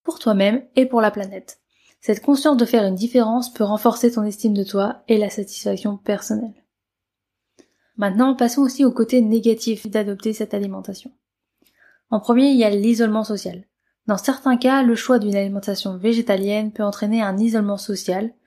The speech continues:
Ton entourage ne comprend pas forcément et ne partage pas tes valeurs, ni cette démarche, et le manque de compréhension de la plupart de tes proches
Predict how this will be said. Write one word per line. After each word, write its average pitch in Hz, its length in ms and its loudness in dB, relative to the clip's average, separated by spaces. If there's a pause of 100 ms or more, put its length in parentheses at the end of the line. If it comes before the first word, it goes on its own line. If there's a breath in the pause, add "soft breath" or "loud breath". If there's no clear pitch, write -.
(300)
Ton 220 100 -2
entourage 240 440 2
ne 247 60 4
comprend 196 300 -6
pas 262 220 0
forcément 226 560 -2 (280)
et 226 120 2
ne 208 100 2
partage 202 480 -2
pas 240 300 2 (120)
tes 220 120 0
valeurs, 196 520 -2 (440)
ni 247 100 4
cette 240 220 2
démarche, 196 520 -4 (200)
et 214 80 0
le 208 100 2
manque 240 260 4
de 202 80 0
compréhension 226 680 0
de 202 180 -2
la 185 140 0
plupart 240 520 0
de 208 100 -2
tes 202 140 0
proches - 520 -6